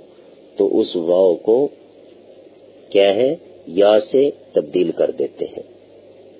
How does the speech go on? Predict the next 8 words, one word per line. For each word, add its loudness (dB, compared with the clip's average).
اس -10
واو 2
کو 0
یا 4
سے 0
بدل -2
دیں -4
گے۔ -4